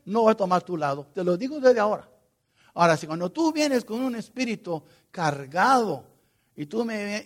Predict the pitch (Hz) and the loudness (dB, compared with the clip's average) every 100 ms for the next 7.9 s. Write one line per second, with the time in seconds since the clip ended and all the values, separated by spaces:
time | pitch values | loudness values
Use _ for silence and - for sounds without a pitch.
0 | 208 180 202 247 220 214 175 175 180 220 | -12 -12 -10 -8 -8 -6 -6 -4 -2 -2
1 | 220 - 156 165 214 202 175 190 208 196 | -4 -12 -14 -10 -8 -10 -14 -16 -14 -14
2 | 170 151 185 202 214 220 185 165 151 147 | -16 -18 -8 -6 -6 -10 -12 -12 -12 -12
3 | 190 214 196 196 _ _ _ 135 117 - | -4 -4 -6 -16 _ _ _ -16 -16 -12
4 | 117 143 139 - 92 _ _ _ _ _ | -4 -2 -2 -10 -20 _ _ _ _ _
5 | 139 135 139 143 226 285 254 269 - 233 | -12 -8 -8 -8 -2 0 0 -2 -4 -6
6 | 226 226 214 202 190 185 _ 180 269 262 | -6 -8 -8 -8 -10 -16 _ -16 -12 -10
7 | 254 240 254 202 214 233 226 220 185 | -8 -10 -12 -8 -4 -4 -6 -12 -12